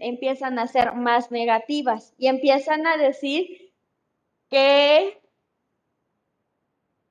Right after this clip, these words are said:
todos son iguales, no, nadie me quiere, nadie me comprende, es que ya me rompió el corazón, ya me engañó como con cuatro y yo sigo ahí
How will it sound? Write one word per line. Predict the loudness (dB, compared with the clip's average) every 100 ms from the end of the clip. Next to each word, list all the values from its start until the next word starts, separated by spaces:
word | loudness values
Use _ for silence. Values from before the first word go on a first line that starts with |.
| _ -20 _ _ 2
todos | 4 6 2
son | 0 -4 -4 -6
iguales, | -4 0 2 2 2 0 0 -8 -8
no, | 0 0 0 -2
nadie | -2 -2
me | -4 -6 -10
quiere, | -8 0 2 4 2 2
nadie | 0 0 -2
me | -4 -2
comprende, | -2 -2 -6 -2 0 -2 -2 -2 -2 -6 -12 -20 _ 2
es | 4 4
que | -2
ya | -2 -2
me | -2
rompió | -4 -6 -4 -4
el | -2
corazón, | -2 -2 -4 -6 -4 -2 -2 -4
ya | -6
me | -6
engañó | -4 -4 -4 -6
como | -6 -6 -8 -8
con | -10 -4
cuatro | 0 0 0 -4
y | -4
yo | -6
sigo | -6 -6 0
ahí | 0 -2 -8 -14 -18